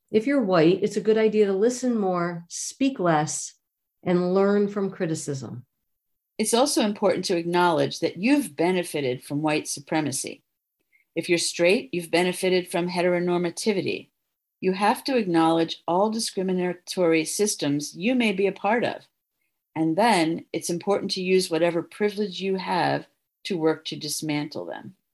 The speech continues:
Speaker 1: And doing that involves being aware, looking around to become more aware of the places in your life, whether it's work, school, neighborhood, where you can take some action, large or small.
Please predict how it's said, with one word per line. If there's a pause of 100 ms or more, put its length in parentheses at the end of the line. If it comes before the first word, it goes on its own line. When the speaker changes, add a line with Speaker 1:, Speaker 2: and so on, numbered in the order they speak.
(480)
Speaker 1:
And
doing
that
involves (140)
being
aware, (520)
looking
around
to
become
more
aware (320)
of
the
places
in
your
life,
whether
it's
work,
school,
neighborhood, (380)
where
you
can
take
some
action,
large
or
small.